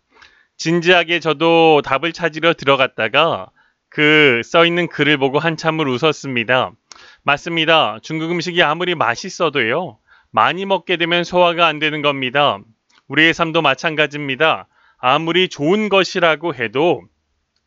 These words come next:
그것이 우리의 필요 이상으로 넘어갈 때는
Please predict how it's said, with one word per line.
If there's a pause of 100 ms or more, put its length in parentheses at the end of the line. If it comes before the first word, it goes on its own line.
(260)
그것이
우리의
필요
이상으로
넘어갈
때는